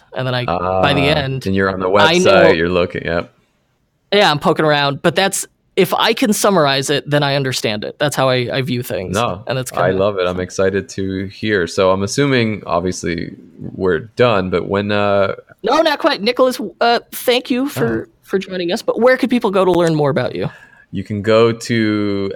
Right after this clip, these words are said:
Speaker 2: w w w dot the beard king dot com, or you can check us out on social media. All of our handles are at Beard King. And yeah, those are the two main spots. Follow us on Instagram and Facebook.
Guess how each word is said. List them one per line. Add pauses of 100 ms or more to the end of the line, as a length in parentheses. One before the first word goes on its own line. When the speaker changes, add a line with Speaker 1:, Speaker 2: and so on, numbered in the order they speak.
Speaker 2:
w
w
w
dot
the
beard
king
dot
com,
or
you
can
check
us
out
on
social
media.
All
of
our
handles
are
at (160)
Beard
King. (920)
And
yeah,
those
are
the
two
main
spots.
Follow
us
on
Instagram
and
Facebook.